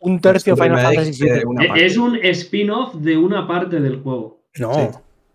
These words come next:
Speaker 4: Es un remake.
Speaker 3: Hombre.
Speaker 4: O sea, es,
Speaker 1: Bueno.
Speaker 4: cuenta la hist-, cuenta la, un,
Speaker 3: Vale,
Speaker 4: la primera
Speaker 3: está,
Speaker 4: parte
Speaker 3: ¿es
Speaker 4: del
Speaker 3: el
Speaker 4: juego.
Speaker 3: remake, es el remake del juego completo?
Speaker 4: No, es el remake
Speaker 1: No,
Speaker 4: de la
Speaker 1: no.
Speaker 4: primera parte del juego,
Speaker 1: Vale,
Speaker 4: pero
Speaker 1: vale,
Speaker 4: es un
Speaker 1: vale.
Speaker 4: spin-off.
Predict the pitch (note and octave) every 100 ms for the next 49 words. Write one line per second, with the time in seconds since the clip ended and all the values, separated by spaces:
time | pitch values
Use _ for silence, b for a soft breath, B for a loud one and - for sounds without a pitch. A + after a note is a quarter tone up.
0 | _ _ _ _ _ - B2+ C3 A#2 E3
1 | - _ C3+ B2+ - _ - A#2 A2 C3
2 | A#2 B2 A#2 C#3+ C#3+ C3 - - C#3+ C#3
3 | E3+ E3 C3+ D3 E3 C#3 C3+ D3 D#3+ D#3
4 | - C3+ A#2 G#3 A3 G3+ G3+ G3+ G3+ E3+
5 | E3+ F#3+ F#3 F#3 F3+ F3+ F3 F#3 F3 F3
6 | A3 B2+ - _ _ _ _ _ B2 A#2
7 | A2 D3 D3 E3 E3+ D3+ C#3+ E3+ C#3 C3+
8 | D3+ B2+ B2+ A#2+ A#2 A#2+ B2 B2+ D3 C#3
9 | A#2+ E3+ -